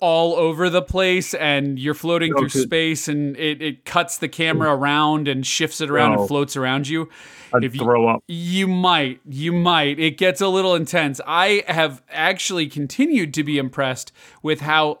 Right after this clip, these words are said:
Speaker 1: I do not seem to get nausea from the P S V R.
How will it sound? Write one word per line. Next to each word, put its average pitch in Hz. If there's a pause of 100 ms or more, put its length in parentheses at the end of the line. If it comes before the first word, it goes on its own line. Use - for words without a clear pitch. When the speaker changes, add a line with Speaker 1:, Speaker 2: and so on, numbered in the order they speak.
(100)
Speaker 1:
I 175
do 143
not 147
seem 160
to 143
get 143
nausea 135 (320)
from 151
the 147
P 151
S 135
V 156
R. 170